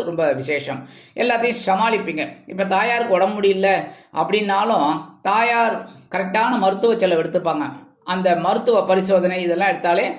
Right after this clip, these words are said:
கண்டிப்பா அவங்களுக்கு உடல் ஆரோக்கியம் சீரடையும். அதே மாதிரி சில பேருக்கு உறவினர்கள் மூலமா சில நன்மைகள், உடன்பிறப்புகள் மூலமா சன்-, சில நன்மைகள் கண்டிப்பா இருக்குங்க. பதினேழு ஏழு ரெண்டாயிரத்தி இருபத்தைந்து முதல் இந்த புத பகவான் எங்க வராருன்னு பாத்தீங்கன்னா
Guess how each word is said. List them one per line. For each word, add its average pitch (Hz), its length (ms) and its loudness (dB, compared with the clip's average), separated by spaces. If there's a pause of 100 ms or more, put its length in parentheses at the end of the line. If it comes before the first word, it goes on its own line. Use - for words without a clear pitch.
(260)
கண்டிப்பா 180 400 -2
அவங்களுக்கு 151 420 -2 (180)
உடல் 165 200 0
ஆரோக்கியம் 139 440 0 (200)
சீரடையும். 131 460 -2 (280)
அதே 220 160 0
மாதிரி 233 180 2
சில 196 180 2
பேருக்கு 208 300 0 (200)
உறவினர்கள் 196 480 0
மூலமா 143 280 -2
சில 180 240 -4
நன்மைகள், 143 500 -2 (320)
உடன்பிறப்புகள் 170 840 -2
மூலமா 143 300 -4
சன்-, 139 440 -6
சில 151 220 -2
நன்மைகள் 147 480 -2 (140)
கண்டிப்பா 151 440 -4
இருக்குங்க. 120 320 -6 (380)
பதினேழு 247 460 2 (100)
ஏழு 208 260 2
ரெண்டாயிரத்தி 190 520 0
இருபத்தைந்து 151 380 -2
முதல் 170 260 0 (220)
இந்த - 140 -6
புத 175 160 2
பகவான் 202 380 2
எங்க 175 140 0
வராருன்னு 175 340 0
பாத்தீங்கன்னா 180 320 -2